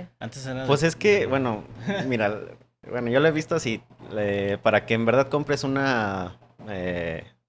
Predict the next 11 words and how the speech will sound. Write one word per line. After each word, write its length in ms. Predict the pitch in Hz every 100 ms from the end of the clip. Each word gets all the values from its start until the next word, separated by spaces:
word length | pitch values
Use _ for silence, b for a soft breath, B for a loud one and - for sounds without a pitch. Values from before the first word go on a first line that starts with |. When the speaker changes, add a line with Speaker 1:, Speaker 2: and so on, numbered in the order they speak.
| _ _ _ b b b
Speaker 2:
Lemon 320 | 101 107 107
Haze 560 | 104 92 101 107 98 90 -
o, 300 | 87 85 80 69 64
o, 280 | 82 90 110
o 60 | -
cualquier 440 | 127 120 156 160
variedad, 580 | 160 160 131 120 123 - - - - - _ _ - -
eh, 400 | 85 87 82 87 -
aquí 240 | - 123
en 80 | 135
México, 540 | 131 139 - 160 160